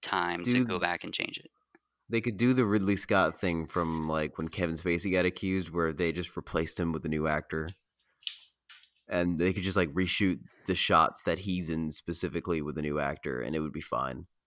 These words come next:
Speaker 2: The,
Speaker 1: Right.
Speaker 2: the hard part is that it's a musical, and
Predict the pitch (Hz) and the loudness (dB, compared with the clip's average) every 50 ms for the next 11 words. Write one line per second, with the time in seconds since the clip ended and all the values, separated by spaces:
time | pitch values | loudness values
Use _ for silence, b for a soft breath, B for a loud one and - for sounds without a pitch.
0 | _ _ _ _ _ _ _ _ _ _ _ _ _ _ _ - - - 98 101 | _ _ _ _ _ _ _ _ _ _ _ _ _ _ _ -8 0 2 4 4
1 | 95 98 101 95 104 113 113 101 - 107 101 98 98 92 87 87 87 85 - 85 | 4 4 2 6 6 6 6 6 6 6 6 6 6 4 4 2 2 2 0 -2
2 | 82 85 90 92 80 85 - 78 78 78 76 - - - 82 | -2 -2 -2 -2 -2 -4 -4 -4 -4 -4 -4 -6 -6 -6 -4